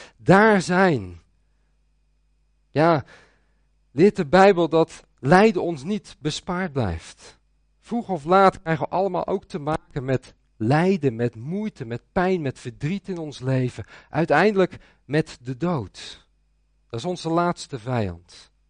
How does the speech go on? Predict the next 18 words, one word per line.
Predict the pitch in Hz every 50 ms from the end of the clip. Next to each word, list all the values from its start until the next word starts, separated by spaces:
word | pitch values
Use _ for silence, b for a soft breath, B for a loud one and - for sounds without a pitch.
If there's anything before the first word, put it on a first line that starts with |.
| _ _ _ _ _ _ _ _ _ _ _ _ _ _ _ _ _ _ _ _ _ _ _ _ _
Maar | - 107
tegelijkertijd | - 131 107 139 156 180 196 - 180 - 170 175 143
mogen | 160 160 165 - 147
we | 151
weten | 135 156 151 147 - - 123
dat | 117 127 123 - - _ _ _
de | - 120 120 110
dood | 131 160 185 196 190 -
niet | 185 208 196
het | - 151 -
einde | - 123 147 175 196 196 175 170
is, | 147 143 107 90 - - - - - _ _ _ _ _ _ _ _ _ _ _ _
maar | - 113
dat | 107 139 139
dat | - 147 127 -
het | 143 120 110
begin | - 135 - - - 208 202 165
is | 131 113 - - -